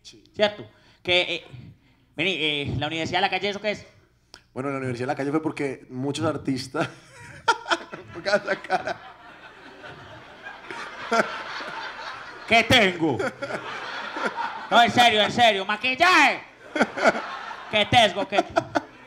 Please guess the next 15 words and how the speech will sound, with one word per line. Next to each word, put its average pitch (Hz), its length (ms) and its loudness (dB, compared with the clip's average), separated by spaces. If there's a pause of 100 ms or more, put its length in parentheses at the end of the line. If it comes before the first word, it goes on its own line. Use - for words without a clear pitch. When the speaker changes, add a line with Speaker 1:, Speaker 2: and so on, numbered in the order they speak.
(720)
Speaker 2:
No, 160 100 0
no, 190 100 2
no, 185 300 2
no, 175 120 4
Speaker 1:
Muchos 160 120 0
Speaker 2:
eh, 190 160 -2 (180)
editemos 190 600 2
esto. 160 340 0
Ah, 165 80 2
esto - 160 -6
es 170 60 -4
en 202 180 -4
vivo. 165 320 2
Ah. 160 120 -2 (120)
Speaker 1:
Ah. 147 160 0